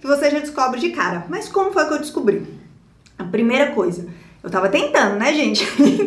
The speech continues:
Então, já, se eu já estava tentando engravidar, que ele era o meu primeiro mês de tentativa, eu já tinha a pressuposição de que eu poderia estar grávida. Ok, eu lembro que eu perguntei à minha médica,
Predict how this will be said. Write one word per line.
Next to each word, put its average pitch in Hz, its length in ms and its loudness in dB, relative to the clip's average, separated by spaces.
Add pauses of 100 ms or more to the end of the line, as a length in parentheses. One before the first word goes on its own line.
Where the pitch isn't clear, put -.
Então, 285 280 2 (380)
já, 277 500 2 (340)
se - 180 -4
eu 277 240 2
já 202 180 2
estava 196 360 -2
tentando 214 560 0
engravidar, 190 400 0
que 208 60 -4
ele 180 100 -2
era 185 100 -2
o 196 60 -4
meu 190 140 0
primeiro 208 500 -2
mês 185 280 0
de 180 120 -4
tentativa, 196 840 -2 (360)
eu 226 260 6
já 240 220 4
tinha 202 340 -2
a 202 160 -6 (200)
pressuposição 233 840 0
de 269 120 -4
que 294 100 2
eu 277 180 2
poderia 262 880 2
estar 208 460 0
grávida. 175 500 -2 (420)
Ok, 269 540 0 (160)
eu 254 180 4
lembro 269 500 2
que 175 420 -2 (200)
eu 226 140 2
perguntei 285 380 4
à 339 60 2
minha 320 180 0
médica, 180 420 -2